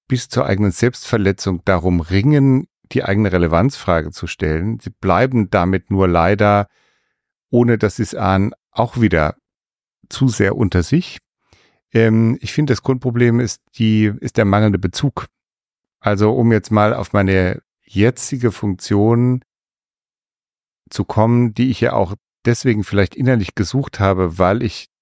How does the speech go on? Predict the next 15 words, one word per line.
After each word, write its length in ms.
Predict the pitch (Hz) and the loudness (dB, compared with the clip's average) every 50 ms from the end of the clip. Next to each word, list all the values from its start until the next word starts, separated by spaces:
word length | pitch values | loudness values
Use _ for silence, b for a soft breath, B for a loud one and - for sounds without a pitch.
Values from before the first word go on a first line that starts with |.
| _ - | _ -4
diese 200 | - 107 98 104 | -2 0 0 2
Mauer 340 | 92 92 92 101 123 127 110 85 | 2 4 4 4 4 4 2 0
durchbrechen 680 | 82 80 - - - 90 82 82 - - 92 80 78 | -2 -4 -4 -6 -4 -2 -2 -2 -2 -4 -6 -2 0
will 240 | 92 104 127 143 156 | 2 2 2 2 2
oder 260 | 147 120 90 92 80 | 2 0 0 0 2
weil 120 | 87 92 92 | 2 0 0
ich 60 | 87 | 0
mich 180 | 101 95 - | 0 -2 -4
gefragt 400 | - - - - 92 92 90 - | -8 -8 -4 -2 -2 -2 -2 -2
habe, 220 | 104 101 98 87 92 | -2 -2 -2 0 -2
"Warum 220 | 92 82 92 117 | 0 0 0 0
ist 200 | 135 123 - - 131 | 0 -2 0 0 0
das 160 | 104 87 - | -2 0 0
so?" 240 | - 87 82 98 123 | 0 2 2 2 2
Also, 300 | 123 - - 101 85 | 0 -2 -2 -4 -4